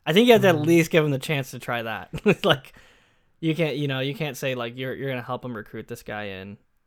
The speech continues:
Speaker 1: And because part of the, another criticism of Tommy Rees is that he doesn't recruit, apparently, because we didn't have a quarterback in the last class. Um, but now we do, so I think you gotta at least give him the chance to, like, with one of his own guys, you know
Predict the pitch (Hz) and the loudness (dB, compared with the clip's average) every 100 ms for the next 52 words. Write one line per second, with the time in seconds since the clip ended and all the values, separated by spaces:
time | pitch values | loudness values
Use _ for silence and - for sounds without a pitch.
0 | - 156 180 190 151 170 180 190 165 - | -4 0 4 4 4 6 6 8 4 2
1 | 127 151 143 160 175 135 139 131 131 127 | -2 -2 2 2 2 0 -6 -6 -8 -8
2 | 120 131 123 123 120 - 127 123 123 123 | -8 -6 -6 -6 -8 -8 -8 -8 -8 -8
3 | 107 107 - 127 110 104 113 104 113 110 | -10 -12 -10 -10 -8 -10 -10 -10 -10 -12
4 | _ _ _ _ _ 147 143 131 131 123 | _ _ _ _ _ -6 -2 -2 -2 -4
5 | 123 117 - 113 120 120 139 131 127 131 | -6 -8 -8 -6 -4 -6 -6 -6 -6 -6
6 | - 139 143 - _ _ - _ _ _ | -6 -6 -6 -8 _ _ -20 _ _ _
7 | - 135 123 110 107 - - 131 120 110 | -10 -6 -6 -8 -10 -16 -10 -8 -8 -10
8 | 95 85 _ - - _ _ _ _ _ | -16 -20 _ -20 -20 _ _ _ _ _
9 | _ _ 147 170 170 147 123 123 120 127 | _ _ -6 -2 0 0 -2 -6 -10 -12
10 | 113 113 110 107 - 110 107 _ _ _ | -12 -14 -16 -16 -16 -14 -14 _ _ _
11 | _ _ _ 147 135 135 131 131 123 117 | _ _ _ -10 -10 -8 -8 -6 -6 -8
12 | 117 110 98 90 104 113 104 | -8 -10 -10 -12 -16 -16 -18